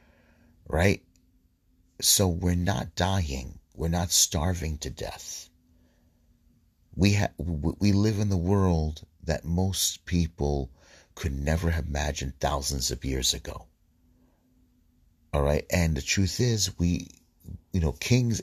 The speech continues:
ate healthier than us. We don't eat healthy.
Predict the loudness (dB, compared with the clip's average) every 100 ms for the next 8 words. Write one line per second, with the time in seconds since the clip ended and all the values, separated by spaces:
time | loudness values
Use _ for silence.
0 | 0 0 0 0 0 0 0 0 0 2
1 | 2 4 4 6 4 -4 _ _ _ _
2 | _ _ _ _ -4 2 2 2 2 0
3 | -2 -4 -2 -4 -6 -6 -8 -10 -12